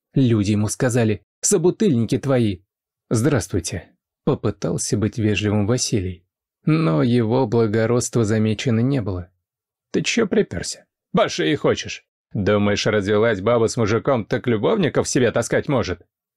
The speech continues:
Весь гнев человека-медведя пал на Василия. «Ишь, расселся тут красавец! Да ты знаешь, кто я? Я фермер!» Гордо заявил пьяница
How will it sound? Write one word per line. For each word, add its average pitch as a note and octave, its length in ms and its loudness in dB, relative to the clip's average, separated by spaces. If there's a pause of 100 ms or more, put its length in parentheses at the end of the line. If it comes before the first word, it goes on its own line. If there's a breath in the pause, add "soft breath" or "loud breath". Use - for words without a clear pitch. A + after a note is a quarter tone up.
(160)
Весь A#2+ 480 -2
гнев B2 500 -2
человека-медведя A2 1200 0
пал A2 260 -4
на G#2+ 120 0
Василия. F#2+ 640 -2 (500)
«Ишь, A#2 540 0
расселся A#2 720 -2
тут G#2+ 160 -2
красавец! G2+ 600 -2 (300)
Да B2+ 160 2
ты A#2 120 0
знаешь, C#3+ 300 0
кто - 260 0
я? E2 220 -2 (220)
Я F#2+ 640 0 (200)
фермер!» G#2+ 800 0 (500)
Гордо G#2+ 560 0
заявил F#2+ 440 -2
пьяница B2+ 760 -2